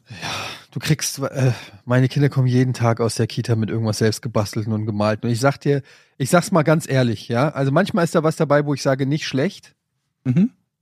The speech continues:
Speaker 1: aber, also, jetzt, ich hab jetzt zehn Jahre lang Bastelkram aus Kitas und, und Schule gesammelt. Mein Be-, ich sag mal so, der Bedarf ist gedeckt an hässlichen Zeichnungen
Speaker 2: Mhm.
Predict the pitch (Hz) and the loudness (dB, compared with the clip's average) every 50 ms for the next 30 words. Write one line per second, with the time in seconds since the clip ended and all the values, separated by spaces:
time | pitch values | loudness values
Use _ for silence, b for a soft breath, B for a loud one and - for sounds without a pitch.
0 | _ _ - 139 135 135 131 127 127 131 131 120 - _ _ _ _ _ _ _ | _ _ 0 0 2 2 2 2 0 0 -2 -6 -10 _ _ _ _ _ _ _
1 | _ _ _ _ _ _ _ _ _ _ _ _ _ _ _ _ _ _ _ _ | _ _ _ _ _ _ _ _ _ _ _ _ _ _ _ _ _ _ _ _
2 | _ _ _ _ _ _ _ _ _ 147 151 147 147 151 147 147 143 - _ _ | _ _ _ _ _ _ _ _ _ 0 2 4 4 4 4 4 2 -2 _ _
3 | _ _ _ _ _ _ _ _ _ _ _ _ _ _ _ _ _ 143 147 139 | _ _ _ _ _ _ _ _ _ _ _ _ _ _ _ _ _ -2 -2 -2
4 | - 151 - 170 175 180 - - - - - - 147 165 185 180 175 160 147 143 | -2 -2 -2 0 0 0 -2 -2 -10 -10 -2 0 2 2 2 2 2 4 4 4
5 | 147 139 139 135 131 135 - - 127 135 - - 139 131 - - 131 123 123 123 | 4 4 4 2 2 0 0 0 -2 -2 -2 -4 -6 -6 -4 -2 0 0 0 0
6 | - 127 120 - - - 151 131 143 127 117 113 - 117 120 117 - - 135 127 | -2 -4 -6 -6 -8 -8 -2 0 2 0 0 -2 -6 -8 -8 -8 -8 -8 -8 -8
7 | - - - 139 131 127 131 131 131 - - 143 127 120 120 117 117 120 120 117 | -8 -4 -4 0 0 0 0 0 -2 -6 -6 -6 -2 0 0 0 0 0 0 -2
8 | - - b b b b b b b b b b b b 123 135 147 165 151 - | -4 -8 b b b b b b b b b b b b 0 2 2 2 0 -2
9 | - 165 117 151 208 214 175 135 170 175 175 147 143 127 156 143 170 185 - 170 | -4 0 2 4 4 4 4 4 4 4 4 2 2 4 4 6 6 4 2 -2
10 | - - 143 120 - 135 - - - - - _ _ _ _ 123 123 113 104 98 | -2 -4 -6 -2 -2 -2 -2 -4 -16 -20 -20 _ _ _ _ -2 -2 -2 -2 0
11 | 135 127 - - 135 117 - 120 113 110 113 - _ _ _ _ _ - - 123 | 0 0 0 0 -4 -2 -2 -4 -4 -4 -8 -14 _ _ _ _ _ 0 0 2
12 | 113 - - 117 101 98 92 - _ _ _ _ _ _ _ _ _ _ _ _ | 2 0 -2 -4 -4 -4 -6 -12 _ _ _ _ _ _ _ _ _ _ _ _
13 | _ _ _ _ _ - 113 131 175 | _ _ _ _ _ 2 2 2 2